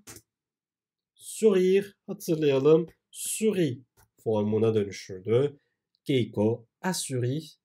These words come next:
à Sanji. Devam ediyorum. Tout de suite, aniden, Sanji, kullanacağımız fiil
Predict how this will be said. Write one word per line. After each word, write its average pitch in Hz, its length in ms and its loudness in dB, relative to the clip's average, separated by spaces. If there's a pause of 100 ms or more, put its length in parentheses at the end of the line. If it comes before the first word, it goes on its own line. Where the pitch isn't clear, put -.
(220)
à 175 100 0
Sanji. 110 540 -2 (1300)
Devam 240 280 2
ediyorum. 104 420 0 (680)
Tout 269 160 -6
de - 40 -10
suite, 120 520 -6 (440)
aniden, 190 1000 4 (360)
Sanji, 175 920 2 (400)
kullanacağımız 104 640 -2
fiil 101 220 -4